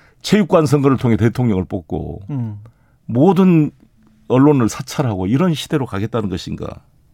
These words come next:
Speaker 1: 정말 저는 한심할 뿐만 아니라 당시만 하면 안기부 직원들이 검찰 법원에 다 상주하면서 검찰의 수사와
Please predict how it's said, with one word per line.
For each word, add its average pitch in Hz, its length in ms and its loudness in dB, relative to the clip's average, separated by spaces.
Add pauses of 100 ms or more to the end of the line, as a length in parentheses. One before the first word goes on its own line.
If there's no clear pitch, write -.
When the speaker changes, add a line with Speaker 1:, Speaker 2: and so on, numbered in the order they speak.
(280)
Speaker 1:
정말 95 520 -2 (260)
저는 101 440 2 (520)
한심할 120 440 0
뿐만 120 260 -2
아니라 85 320 -4
당시만 139 460 0
하면 131 340 -2 (140)
안기부 135 420 0
직원들이 117 580 -2
검찰 127 580 -2 (360)
법원에 120 320 0
다 104 380 -2 (520)
상주하면서 135 960 0 (800)
검찰의 131 420 0
수사와 110 460 0